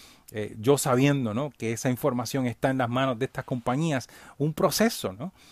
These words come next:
Como ocurre con personas de derechos de autor. O sea, si yo escribo una poesía y una canción y la persona, bueno, aquí tenemos muchísimos, muchísimos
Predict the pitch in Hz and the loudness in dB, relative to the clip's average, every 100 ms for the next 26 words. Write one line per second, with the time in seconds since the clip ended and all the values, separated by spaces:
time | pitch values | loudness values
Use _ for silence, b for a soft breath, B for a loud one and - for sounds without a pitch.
0 | B - 127 123 175 277 131 98 - _ | B -2 2 2 4 4 2 -2 -8 _
1 | - 131 120 117 139 123 139 127 120 117 | -8 -4 -2 -4 -6 -2 -2 0 2 2
2 | 117 120 101 104 104 104 - 123 117 135 | 2 -2 -2 -2 -2 0 0 0 0 2
3 | 147 143 147 143 147 139 - 143 196 156 | 4 6 6 4 2 0 0 2 4 4
4 | 127 120 135 131 123 - 135 160 190 190 | 2 0 0 0 -2 -2 -2 0 0 -4
5 | B B B - 127 117 110 101 - 151 | B B B -4 0 0 0 -2 0 2
6 | 170 123 - 98 - - 175 104 - - | 2 0 -6 -16 -10 -6 -4 -6 -10 -8
7 | 113 - 113 127 139 131 - 185 165 127 | -8 -8 -4 -2 -2 -4 -4 -4 -2 -2
8 | 110 b b b b b - 135 143 - | -4 b b b b b -10 -6 -6 -2
9 | - 233 - 135 117 113 | 0 2 2 0 -2 -4